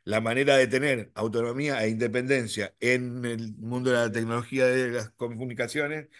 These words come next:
y la información <clears throat> es utilizando software libre, fuente abierta, software libre para poder hacer esa apropiación. También, y como está en la, reflejado en la página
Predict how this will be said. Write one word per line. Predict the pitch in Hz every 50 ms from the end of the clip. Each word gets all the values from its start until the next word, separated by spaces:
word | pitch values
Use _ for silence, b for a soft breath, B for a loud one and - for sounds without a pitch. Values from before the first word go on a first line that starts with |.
| b b
y | b -
la | 131 143
información | 147 117 165 170 175 180 180 175 190 190 196 196 190 _ _ -
<clears throat> | 180 160 151 117 104 - _ _ _ _
es | - 139 139
utilizando | 143 131 123 120 117 110 123 120 120 120 113
software | - 127 123 113 101 110 110 107
libre, | 104 110 113 110 110 107
fuente | 101 - 120 110 101 113
abierta, | 107 107 110 110 101 92 85 85 - 85
software | - 107 107 107 113 110
libre | 107 117 120 117 123 113
para | 101 95 92 90
poder | 87 90 92 98 98 95 - - b b b b b
hacer | - - 101 113 107 104
esa | 98 - 101
apropiación. | 87 98 95 87 85 95 90 80 - 80 78 78 78 73 _ _ _ _ _ _ _ _ _ _ _ _ _ _ _ _ _ _ _ _ B B B B B B
También, | 127 123 127 131 151 156 156 156 160 147 - B B B B
y | 120 110
como | 120 120 120 117
está | 113 - 147 143
en | 147
la, | 139 131 120 113 110 107 104 104 92
reflejado | 98 113 110 104 107 113 107 - 135 131 131 127
en | 120 117
la | 117 113 107
página | 127 123 - 117 117 113 110 107 101 92 90 92